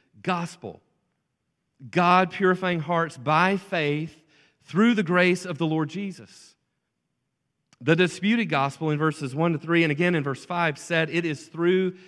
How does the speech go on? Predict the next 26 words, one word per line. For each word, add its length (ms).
Jesus 680
and, 520
in 80
this 160
case, 280
circumcision 760
and 200
law-keeping, 760
that 140
you 160
must 320
be 80
saved. 500
The 120
disputed 580
gospel 440
takes 500
the 140
focus 600
off 460
of 140
the 80
substitutionary 1200
work 480
of 180
Christ, 560